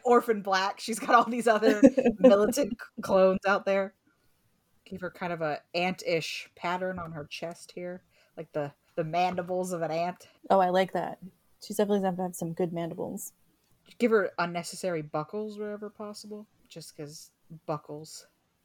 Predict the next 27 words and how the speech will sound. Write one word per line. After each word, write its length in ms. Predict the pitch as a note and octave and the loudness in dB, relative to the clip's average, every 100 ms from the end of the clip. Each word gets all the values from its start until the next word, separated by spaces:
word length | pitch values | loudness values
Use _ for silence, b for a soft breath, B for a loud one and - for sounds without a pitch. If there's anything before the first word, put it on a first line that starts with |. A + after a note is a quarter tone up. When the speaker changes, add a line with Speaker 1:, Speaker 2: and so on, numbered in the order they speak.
| - | -12
Speaker 1:
feel 160 | D3+ | -10
very 240 | D#3 D#3 D3+ | -6 -6 -6
militant 500 | D#3+ E3+ E3+ G3 G#3+ - | -8 -8 -10 -12 -14 -16
to 80 | G#3 | -14
me. 260 | G#3+ A#3+ - _ | -12 -14 -16 _
Speaker 2:
You 160 | G3+ G#3 | -4 0
can 160 | A3 | 0
strap, 480 | F#3+ - F#3 G3+ _ | -2 -2 -4 -4 _
can 140 | - F3+ | -12 -12
you 60 | |
strap 280 | - F3 F3 | -6 -6 -6
stuff 260 | - A3+ - | -6 -4 -2
to 60 | |
buckles? 460 | A3 A3+ A#3+ A#3 A3 | -2 -2 -2 -4 -6
You 60 | F3 | -8
can 80 | |
buckle 260 | E3 F#3 F3+ | -6 -6 -6
things 240 | F#3 E3+ | -6 -6
down 380 | E3 F#3 F#3+ G3 | -4 -2 -2 -4
so 100 | F#3+ | -8
she 140 | F3 - | -12 -10
can 100 | F3+ | -6
do 80 | |
more 140 | F3 F3 | -6 -6
carrying. 560 | - F#3 G#3 A3+ A#3+ - | -6 -4 -2 -2 -2 -2
Speaker 1:
Yeah, 240 | D#3 D3 | -2 -2
yeah. 240 | D3 C#3+ | 0 -2